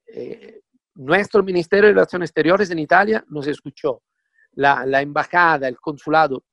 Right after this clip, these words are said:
todas las personas que conforman el consulado y la embajada, que reitero, son personas, somos todas, todos somos personas que queremos, eh, ayudar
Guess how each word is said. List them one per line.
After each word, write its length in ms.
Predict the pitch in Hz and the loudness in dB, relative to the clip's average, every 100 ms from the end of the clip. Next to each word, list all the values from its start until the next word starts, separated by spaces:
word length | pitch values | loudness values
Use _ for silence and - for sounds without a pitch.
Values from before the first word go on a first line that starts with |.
| _ | _
todas 260 | 262 311 269 | 4 4 2
las 140 | 220 | -8
personas 400 | 214 - 247 202 | -8 -6 -8 -8
que 120 | - | -14
conforman 600 | - 147 - 208 170 131 | -14 -12 -6 -4 -4 -8
el 60 | 123 | -12
consulado 560 | 135 127 135 156 156 | -14 -8 2 2 2
y 40 | 135 | -2
la 100 | 135 | -8
embajada, 540 | 135 139 160 143 113 _ _ _ - | -6 -4 -2 -2 -4 _ _ _ -8
que 80 | - | -4
reitero, 440 | - 196 226 180 | 2 4 4 2
son 160 | 160 226 | -2 -4
personas, 480 | 170 - 185 165 147 | -6 0 0 0 -2
somos 260 | 202 175 | -6 -2
todas, 260 | - 226 190 - _ _ | 2 4 4 0 _ _
todos 240 | 262 277 | 4 4
somos 240 | 233 208 - | 0 -4 -6
personas 720 | 170 160 214 240 285 285 _ _ _ _ _ _ - | -8 -4 0 0 -2 -10 _ _ _ _ _ _ -4
que 240 | 180 160 | -2 -2
queremos, 640 | 165 165 202 180 160 139 127 | 0 0 0 -2 -6 -8 -6
eh, 140 | 135 - | -6 -2
ayudar 560 | 147 143 147 175 220 | -2 0 0 0 -2